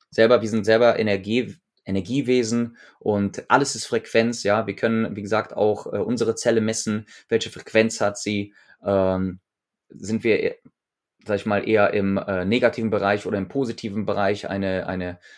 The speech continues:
eine gesunde Zelle, sag ich mal, die hat, äh, ist eher im, äh, negativen Bereich, eine, äh, eine positive Zelle geht eher in einen positiven Bereich von, äh, fünfzehn Milliamp-, äh, wie viel war's? Milliampere. Und, ähm, dementsprechend kann man die,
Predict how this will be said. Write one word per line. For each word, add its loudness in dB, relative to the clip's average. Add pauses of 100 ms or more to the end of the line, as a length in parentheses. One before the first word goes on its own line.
(120)
eine -4
gesunde 0
Zelle, 2
sag 2
ich -10
mal, -2
die -6
hat, -2
äh, -2 (280)
ist -12
eher 2
im, -2
äh, -8
negativen 0
Bereich, -2
eine, -4 (460)
äh, -6
eine -4 (280)
positive -4
Zelle 0
geht -4
eher 0
in -4
einen -6
positiven -4
Bereich 2
von, -4
äh, -4 (240)
fünfzehn 0
Milliamp-, 0 (360)
äh, -8
wie -18
viel -16
war's? -8
Milliampere. -6 (460)
Und, -2
ähm, 0
dementsprechend 0
kann -2
man 0
die, -6